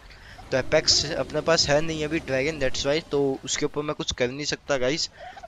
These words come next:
But हाँ, बाकी इतने सारे dinos हैं अपने पास। And मेरे को guys आप comments में name ज़रूर सजेस्ट कर देना। ये फिर से बता देता हूँ मैं, पांच creator के name, ठीक है,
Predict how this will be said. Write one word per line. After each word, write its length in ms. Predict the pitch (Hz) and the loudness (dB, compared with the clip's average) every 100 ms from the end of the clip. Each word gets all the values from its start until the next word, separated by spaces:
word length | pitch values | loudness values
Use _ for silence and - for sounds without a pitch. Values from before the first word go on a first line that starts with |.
| - | 0
But 160 | 156 - | 2 6
हाँ, 200 | 139 170 - - - - - | 4 2 -6 -20 -20 -16 0
बाकी 260 | 131 139 | 2 4
इतने 220 | 151 156 151 | 0 2 2
सारे 220 | 147 147 | 4 4
dinos 380 | 131 131 147 156 | 4 2 0 2
हैं 80 | |
अपने 220 | 156 143 139 | 0 2 2
पास। 300 | 135 151 - | 4 2 0
And 220 | 127 131 | -4 -2
मेरे 120 | 135 | -2
को 120 | 143 | 2
guys 200 | 139 139 | 4 4
आप 120 | 147 - | 4 0
comments 420 | 135 131 131 151 | 0 0 0 -2
में 80 | 151 | -2
name 320 | 139 156 165 | 0 -2 0
ज़रूर 300 | 139 131 160 | 0 2 0
सजेस्ट 420 | - 139 139 - | 2 2 2 2
कर 100 | 139 | 0
देना। 300 | 123 117 139 170 - - - - - _ - | 0 0 0 -2 -8 -20 -20 -20 -20 _ -12
ये 120 | 127 - | -10 -4
फिर 120 | 147 | 0
से 100 | 135 | 2
बता 200 | 156 147 | 2 4
देता 200 | 147 131 | 2 2
हूँ 60 | 147 | -2
मैं, 80 | 170 - | -2 0
पांच 280 | 131 143 - | 4 4 2
creator 460 | - 131 131 143 156 | -2 0 2 2 2
के 140 | 170 | 2
name, 280 | 156 156 175 - _ _ _ _ _ - - - - - | 2 0 0 -10 _ _ _ _ _ -18 -18 -18 -20 -6
ठीक 160 | 139 | 2
है, 100 | 170 | 2